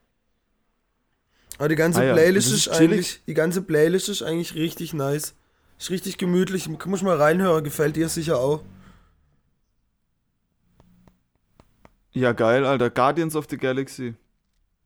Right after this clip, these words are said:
Speaker 1: Ja, äh, Awesome Mix heißt's halt.
Speaker 2: Awesome Mix,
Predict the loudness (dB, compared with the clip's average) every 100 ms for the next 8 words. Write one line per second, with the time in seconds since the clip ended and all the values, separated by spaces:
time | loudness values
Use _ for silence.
0 | _ -10 -6 0 0 2 2 2 2 0
1 | 0 0 0 0 0 -2 -2 -4 _ _
2 | _ _ -20 -20 _ _ _ _ _ _
3 | _ _ _ _ -4 -2 -2 -4 -4 -6